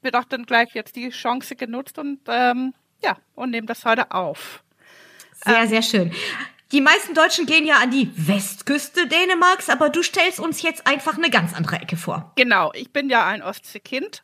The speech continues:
Speaker 1: und, ähm, werde euch mitnehmen quasi auf die Nase von Jütland. Also wer so eine Dänemark-Karte mal gesehen hat, wenn man über die Grenze fährt, weit hoch ungefähr in der Mitte geht ja so eine Nase raus und, ähm,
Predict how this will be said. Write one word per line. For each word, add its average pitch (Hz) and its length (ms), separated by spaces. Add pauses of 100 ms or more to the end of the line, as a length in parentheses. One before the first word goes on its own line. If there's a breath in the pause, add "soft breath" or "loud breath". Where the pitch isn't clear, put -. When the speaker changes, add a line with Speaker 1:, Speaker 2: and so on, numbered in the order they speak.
(140)
Speaker 1:
und, 247 360
ähm, 214 580
werde 214 340
euch 233 200
mitnehmen 254 760
quasi 220 840
auf 180 260
die 185 340
Nase 185 800 (100)
von 311 200
Jütland. 320 480
Also 220 260
wer 202 180
so - 120
eine 185 180
Dänemark-Karte 214 720
mal 202 180
gesehen 220 360
hat, 240 160
wenn 220 120
man 214 140
über 214 180
die 208 100
Grenze 233 380
fährt, 254 380 (460 loud breath)
weit 208 260
hoch 349 180
ungefähr 254 420
in 220 60
der 180 100
Mitte 254 340
geht 247 240
ja 220 80
so 220 220
eine 196 280
Nase 175 560
raus 131 380
und, 202 320
ähm, 208 380